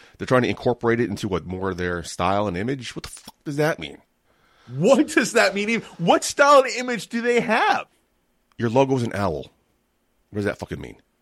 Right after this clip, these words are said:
Speaker 1: Oh, it's like, I don't know, man. It, I, it
Speaker 2: <laughs> Is the champion gonna be Owl Man, or are they gonna repackage Moose as an owl?
Speaker 1: Imagine, imagine.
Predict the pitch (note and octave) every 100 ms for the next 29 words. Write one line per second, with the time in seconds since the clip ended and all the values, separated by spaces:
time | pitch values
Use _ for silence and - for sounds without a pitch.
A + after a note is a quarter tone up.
0 | _ _ - D#2 C#2+ - - _ - A2+
1 | G#2 - - G#2+ G2 E2+ C#2 C#2+ C#2 _
2 | - F2 E2 - - _ _ _ - D#3
3 | - - E3+ - D#3+ - - D#4 D#3 E3
4 | D#3 E3 - F3 G3+ F3 D#3+ D3+ - C3+
5 | E3+ F#3 A3 F3 D3 D3+ C#3 C#3 - C3+
6 | C#3 C3 B2+ C3+ D#3 A#2+ B2 G#2+ A2 F#3+
7 | G#3 D#2+ E2 G#2